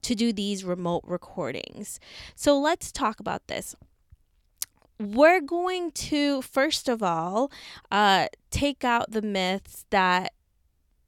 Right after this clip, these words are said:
having a podcast is extremely expensive. It doesn't have to be.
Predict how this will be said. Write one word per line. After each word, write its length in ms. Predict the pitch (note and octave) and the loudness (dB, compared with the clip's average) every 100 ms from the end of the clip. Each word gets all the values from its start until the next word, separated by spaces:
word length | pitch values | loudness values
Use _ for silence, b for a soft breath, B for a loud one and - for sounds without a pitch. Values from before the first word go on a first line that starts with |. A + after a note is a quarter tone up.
| _ _ - | _ _ -12
having 680 | - B3 B3+ B3+ C4 B3+ A#3+ - | -4 0 0 0 0 -2 -4 -2
a 180 | G#3 G#3 | 0 -2
podcast 920 | - - F#3 F#3+ - - F#3 G3+ - | -6 -4 -2 -2 -8 -8 -8 -8 -10
is 300 | - G3 F#3+ | -4 -4 -4
extremely 920 | - G3 - - - G#3 G#3+ B3 C#4 - | -8 -8 -10 -12 -8 -6 -4 -6 -6 -8
expensive. 880 | D4 - - F3+ D#3+ F3+ F3+ A#3 C4 | -12 -12 -10 -6 -6 -6 -6 -4 0
It 80 | |
doesn't 260 | A3 A3 A3 | 0 0 0
have 320 | G#3 F#3+ F#3+ | 0 0 -2
to 100 | - | -4
be. 300 | F#3+ F3 F#3+ | 0 2 2